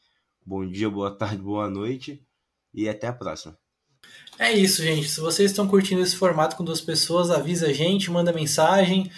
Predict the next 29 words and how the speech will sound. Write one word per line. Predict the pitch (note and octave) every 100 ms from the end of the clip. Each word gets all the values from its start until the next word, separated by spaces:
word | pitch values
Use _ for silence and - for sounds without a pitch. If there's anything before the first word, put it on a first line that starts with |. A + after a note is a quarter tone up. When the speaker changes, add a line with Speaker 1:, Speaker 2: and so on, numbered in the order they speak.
| - - _ _
Speaker 2:
É, | D3 C#3+ C#3 C3+
se | E3
você | D#3+ F3+
não | F3+ F#3
tá | F#3+
curtindo, | F#3+ F#3 G3 F#3+
se | - G3+ F#3+ E3+
você | E3+ F3+
tem | F3+ F3+
sugestão | G#3+ G3 F#3+ - B3 B3
também | F#3+ F3 G3+
pra | F#3+ D#3+
gente | E3+ F3 -
melhorar | E3+ E3 D#3+
nosso | E3 D#3+
podcast, | - E3 D#3 E3+ F3
a | F3+
gente | -
tá | F#3
buscando | E3 - F#3 G3
dar | F3+
uma | E3+ E3 D3+ - _ _ _ -
repaginada | F#3 F#3 F#3 F3+ E3+ E3+ E3+ D#3+
nele, | E3+ G3 G3 F3
a |
gente | E3+ -
tá | E3
precisando, | E3 - D3+ D3 F3+ F#3+
então | F3+ F3 F3+ F3 E3+